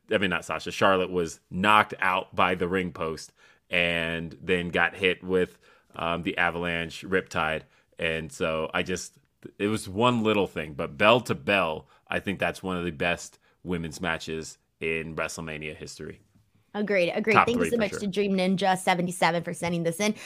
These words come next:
Speaker 2: Marcus Ryan, also welcome. Thank you so much for being a new member here of the YouTube channel. Guys,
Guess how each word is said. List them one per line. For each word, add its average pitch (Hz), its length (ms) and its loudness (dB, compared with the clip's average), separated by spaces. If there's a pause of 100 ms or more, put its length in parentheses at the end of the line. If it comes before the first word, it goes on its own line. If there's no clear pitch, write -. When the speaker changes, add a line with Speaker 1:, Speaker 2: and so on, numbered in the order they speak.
(160)
Speaker 2:
Marcus 240 280 0
Ryan, 220 320 6
also 208 300 2
welcome. 202 340 2
Thank 202 200 0
you 208 40 -4
so 202 120 -2
much 185 120 0
for 185 120 -2
being 185 180 0
a 185 40 2
new 185 200 2
member 185 260 2
here 180 240 2
of 175 120 -2
the 170 80 2
YouTube 185 340 -2
channel. 190 260 2
Guys, 190 240 4